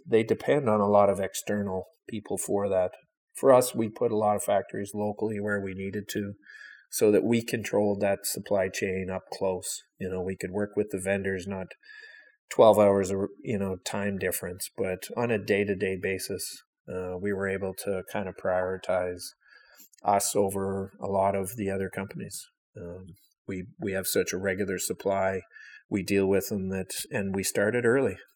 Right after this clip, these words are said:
You know, we knew, we saw it early in China. We reacted quick to the load, and really putting these, we, we pressed that pedal early to get these things going and ensure that our partners were safe and using the same measures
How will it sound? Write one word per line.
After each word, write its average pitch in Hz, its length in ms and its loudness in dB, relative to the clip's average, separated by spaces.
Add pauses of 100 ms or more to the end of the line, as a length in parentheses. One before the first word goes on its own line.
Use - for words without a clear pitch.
(200)
You 92 120 -4
know, 92 240 -6
we 95 120 -2
knew, 98 220 -2
we 101 140 -4
saw 113 280 6
it 113 60 6
early 110 320 6
in 104 120 -2
China. 107 440 -4 (500)
We 104 120 2
reacted 98 640 4
quick - 320 0
to 107 100 0
the 95 120 -4
load, 95 420 0 (640)
and 98 140 -4
really 113 260 0
putting 110 420 2
these, 98 460 -2 (520)
we, 120 260 0
we 127 260 -2 (300)
pressed 110 360 4
that 101 240 4 (300)
pedal 98 480 2 (180)
early 104 540 2 (160)
to 95 80 -8
get 95 200 -2
these 95 220 -6
things 95 240 -6
going 98 420 -2
and 90 160 -6
ensure 95 420 -4
that 92 180 -4
our 90 160 -2
partners 92 540 -4
were 87 120 -6
safe 95 480 -2
and 92 140 -8
using 90 260 -6
the 90 100 -6
same 92 280 -4
measures 92 600 -8